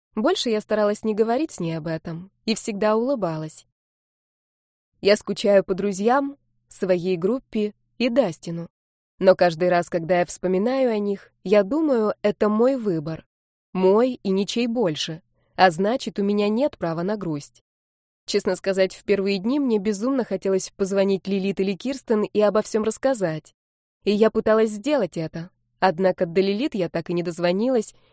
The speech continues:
её телефон был отключён, а нашему разговору с Кирстен помешала Джессика. Она вдруг просто вошла в номер отеля, в котором я тогда оставалась, и скрестила руки на груди, давая понять, чтобы я заканчивала.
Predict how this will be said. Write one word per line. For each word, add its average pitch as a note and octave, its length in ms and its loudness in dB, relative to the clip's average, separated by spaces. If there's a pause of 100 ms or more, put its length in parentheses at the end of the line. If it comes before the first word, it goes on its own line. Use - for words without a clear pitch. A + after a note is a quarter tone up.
её F#3 280 2
телефон F3+ 440 0
был F3 120 0
отключён, A3 560 -2 (360)
а G3+ 120 4
нашему G3+ 320 2
разговору G3+ 420 2
с - 100 0
Кирстен A3+ 440 -2
помешала A#3 540 0
Джессика. E3 600 -6 (760)
Она F#3+ 260 6
вдруг E3+ 260 -2
просто F#3 320 0
вошла F3 340 0
в D#3+ 80 -6
номер F3 260 0
отеля, F3 280 0
в - 60 -8
котором F3 300 -4
я E3+ 140 -2
тогда E3+ 300 -2
оставалась, A3+ 640 -2 (280)
и G#3 100 2
скрестила G3 520 0
руки G3+ 200 -2
на G3 100 2
груди, G3 320 -2
давая G#3 320 4
понять, G3+ 320 0
чтобы G3+ 300 -4
я G#3 120 4
заканчивала. E3 760 -4